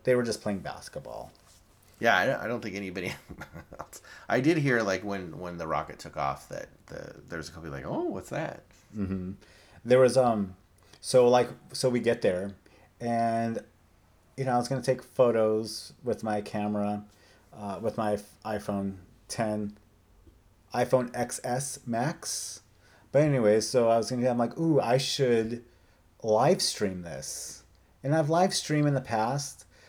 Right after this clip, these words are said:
Speaker 1: on Periscope. Um, I've done, not on my phone, but I've done, uh, Instagram Live, uh, with, with a friend, and I really didn't like that. Uh,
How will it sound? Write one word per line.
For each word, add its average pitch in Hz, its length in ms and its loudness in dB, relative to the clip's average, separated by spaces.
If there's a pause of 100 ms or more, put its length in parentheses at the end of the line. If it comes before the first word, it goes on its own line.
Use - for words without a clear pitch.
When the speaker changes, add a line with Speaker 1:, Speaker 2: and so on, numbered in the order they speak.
(140)
Speaker 1:
on 113 220 0
Periscope. 147 720 0 (400)
Um, 110 520 -2 (240)
I've 139 180 2
done, 202 500 2 (800)
not 143 340 2
on 135 280 0
my 113 180 2
phone, 147 260 2
but 131 100 6
I've 107 220 4
done, 117 540 2
uh, 110 300 -4
Instagram 127 800 -2
Live, 131 640 -4 (480)
uh, 87 400 -10 (320)
with, 120 220 -4 (140)
with 123 160 -8
a 104 40 -6
friend, 123 640 -2 (200)
and 110 280 -4
I 113 100 0
really 127 320 4
didn't 117 240 -4
like 101 340 -4
that. 143 480 -4 (420)
Uh, 95 440 -10